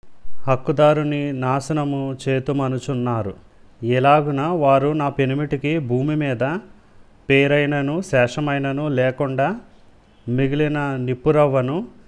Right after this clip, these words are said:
ఆర్పివేయపోవుచున్నారని రాజుతో చెప్పగా,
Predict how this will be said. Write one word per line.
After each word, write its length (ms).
ఆర్పివేయపోవుచున్నారని 1900
రాజుతో 520
చెప్పగా, 600